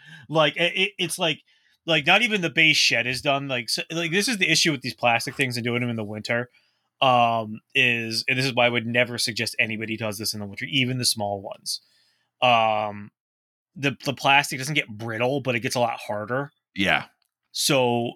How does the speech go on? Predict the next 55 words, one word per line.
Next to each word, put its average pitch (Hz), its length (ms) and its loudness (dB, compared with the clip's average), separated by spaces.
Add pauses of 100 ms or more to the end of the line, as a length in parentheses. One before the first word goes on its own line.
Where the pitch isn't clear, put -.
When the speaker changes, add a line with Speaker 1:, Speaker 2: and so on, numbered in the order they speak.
(120)
Speaker 1:
things 151 260 2
don't 143 240 0
flex - 400 0
the 143 100 -4
way 120 120 0
you 123 160 0
want 117 300 -2
them. 120 160 0
You 113 100 -4
can 120 100 -2
hammer 131 400 2
on 127 140 4
'em 123 100 0
all 123 200 2
day 120 320 4
with 117 120 -4
a 113 60 -4
fucking 127 320 -2
rubber 120 200 -4
mallet. 113 300 -2
It's - 80 -4
not 131 140 0
going 113 200 -6
anywhere. 110 420 -6 (360)
And 139 80 -2
you 131 80 2
gotta 127 180 4
sit 156 220 2
there 127 340 4
with 120 160 -2
a 113 60 -2
heat 160 300 0
gun 104 400 -2 (600)
and 120 320 2
just 117 140 -2
hope 143 300 0
you 139 60 0
don't 135 260 0
overheat 139 540 -2
it 175 200 0 (200)
and, 127 140 -2
like, 120 200 2
stretch - 400 2
it. 117 260 4
And 120 140 4
it's 113 120 2
just, - 160 0
it's 131 160 2
a 131 60 0
humongous 135 440 2
pain 113 200 2
in 104 60 -4
the 104 80 -4
ass. 98 360 -6 (580)
Um, 117 600 4